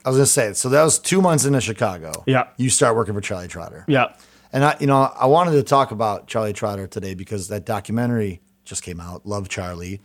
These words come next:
Speaker 1: it's streaming on Amazon. Um, I'm a, I'm a fan of Charlie's work. Obviously, he's got a pretty notorious reputation. I only ever dealt with him as a customer. I was pretty young when I ate there. But,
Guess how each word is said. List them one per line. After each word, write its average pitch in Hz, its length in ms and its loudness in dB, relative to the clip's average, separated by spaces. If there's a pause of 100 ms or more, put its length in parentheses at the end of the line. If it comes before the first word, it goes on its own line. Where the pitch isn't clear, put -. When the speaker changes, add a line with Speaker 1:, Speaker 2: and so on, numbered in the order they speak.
(120)
Speaker 1:
it's - 120 -10
streaming 92 460 -6
on 87 120 -12
Amazon. 87 580 -12 (380)
Um, 87 460 -14 (340)
I'm 120 200 2
a, 113 300 0 (480)
I'm 127 120 2
a 127 60 4
fan 151 300 2
of 151 80 2
Charlie's 131 380 4
work. 117 360 2
Obviously, 113 380 -2
he's 104 140 -4
got 104 160 -2
a 92 40 -8
pretty 107 340 -2
notorious 101 580 -4
reputation. 101 760 -6 (420)
I 120 160 4
only 120 240 4
ever 98 180 -4
dealt 92 240 -6
with 92 140 -14
him 95 160 -6
as 87 120 -10
a 90 60 -16
customer. 95 680 -4 (220)
I - 40 -16
was - 80 -6
pretty 110 240 -4
young 110 260 -2
when 104 140 -4
I 92 120 -8
ate 90 260 -12
there. 90 280 -14 (540)
But, 98 260 -4